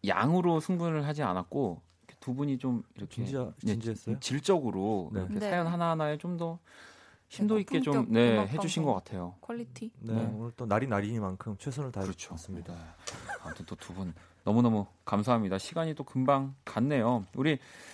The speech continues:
Speaker 1: 마무리하면서 익명 요청님이 또 신청곡을 보내주셨거든요. 어,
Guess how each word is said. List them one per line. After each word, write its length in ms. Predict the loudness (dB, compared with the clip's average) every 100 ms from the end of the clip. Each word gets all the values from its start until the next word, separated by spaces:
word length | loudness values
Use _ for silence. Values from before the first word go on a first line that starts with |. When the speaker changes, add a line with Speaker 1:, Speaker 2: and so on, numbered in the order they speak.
| 4
Speaker 1:
마무리하면서 960 | 6 8 6 4 4 2 4 4 2 -4 _ _
익명 380 | 4 6 8 6
요청님이 520 | 2 0 2 4 2
또 200 | -2 -4
신청곡을 520 | -2 -6 -4 -4 -4 -4
보내주셨거든요. 1040 | -4 -6 -6 -8 -8 -8 -6 -4 -4 -6 -14
어, 280 | -18 -18